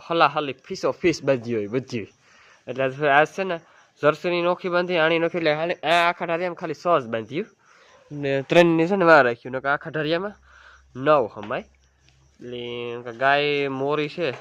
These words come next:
એટલે એને થોડુંક, અ, બે હવામાં નલબાણ થાય. એવા હાટું થઈને કા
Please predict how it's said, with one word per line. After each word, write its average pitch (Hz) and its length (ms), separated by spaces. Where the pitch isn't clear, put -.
એટલે 123 240
એને 127 100
થોડુંક, 127 360
અ, 123 200
બે 123 220
હવામાં 127 400
નલબાણ 131 420
થાય. 135 220
એવા 131 140
હાટું 131 260
થઈને 123 340
કા 143 160